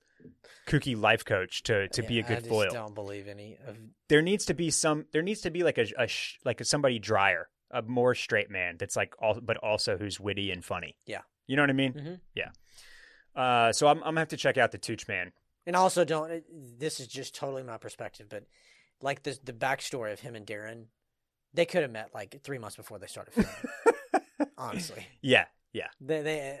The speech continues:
Speaker 2: I, I don't buy that they've been friends for,
Speaker 1: Right.
Speaker 2: you know,
Speaker 1: No, they're, they're,
Speaker 2: and
Speaker 1: that's
Speaker 2: he's
Speaker 1: what I'm,
Speaker 2: taught him.
Speaker 1: again, that's what I'm saying.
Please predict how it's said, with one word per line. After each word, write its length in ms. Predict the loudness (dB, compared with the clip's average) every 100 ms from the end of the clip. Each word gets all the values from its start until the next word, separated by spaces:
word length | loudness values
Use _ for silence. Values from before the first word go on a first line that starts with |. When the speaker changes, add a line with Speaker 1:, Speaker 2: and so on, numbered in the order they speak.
| -6
Speaker 2:
I, 380 | -2 0 0 -2
I 20 |
don't 180 | -2 -4
buy 220 | -4 -4
that 140 | -8 -10
they've 160 | -8
been 200 | -8 -12
friends 360 | -12 -12 -12 -12
for, 140 | -8
Speaker 1:
Right. 280 | 6 6 6
Speaker 2:
you 120 | 2
know, 40 | 2
Speaker 1:
No, 200 | 4 4
they're, 240 | 2 2 4
they're, 180 | 4 2
Speaker 2:
and 100 | 4
Speaker 1:
that's 100 | 2 4
Speaker 2:
he's 140 | 0
Speaker 1:
what 40 |
I'm, 60 | 0
Speaker 2:
taught 80 | 0
him. 100 | 0
Speaker 1:
again, 260 | 4 4
that's 140 | 4 2
what 80 | -2
I'm 40 |
saying. 260 | 0 0